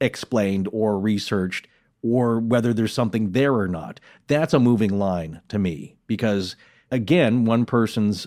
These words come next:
something is another person's nothing. So when you see, like, this event here, it's like, well, something happened. So many people saw it. It's very odd. It seems like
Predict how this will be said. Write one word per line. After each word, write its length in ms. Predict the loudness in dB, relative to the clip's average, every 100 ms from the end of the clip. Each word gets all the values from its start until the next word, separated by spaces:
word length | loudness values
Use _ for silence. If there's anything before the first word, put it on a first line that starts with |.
| -4
something 440 | 0 2 2 0
is 140 | 0 0
another 280 | 0 0
person's 560 | 0 0 0 0 -2 -2
nothing. 540 | -2 0 -2 -10 -12 _ _ -20 -20
So 360 | -2 2 4 4
when 300 | 0 2 2
you 60 | 2
see, 240 | 2 2
like, 200 | 4 2
this 200 | 0 0
event 380 | -2 0 0 0
here, 260 | -2 -2 -2
it's 160 | -2
like, 220 | -2 -2 0
well, 260 | 2 2
something 540 | 0 -2 -2 0 0 0
happened. 500 | -2 -2 -4 -8 -6
So 140 | -2
many 120 | 0
people 220 | 0 -2 -4
saw 260 | -4 -4
it. 80 | -4
It's 140 | -4 -2
very 240 | -2 0
odd. 240 | 0 -2
It 80 | -2
seems 260 | -2 -2 0
like 300 | 0 -2